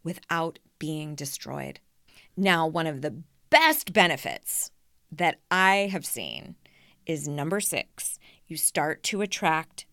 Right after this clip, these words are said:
the most incredible people into your life. Because once you are boundaried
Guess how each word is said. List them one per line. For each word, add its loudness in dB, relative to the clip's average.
the -6
most -4
incredible -4
people -8
into -8
your -6
life. -10
Because -2
once 2
you 2
are 4
boundaried 0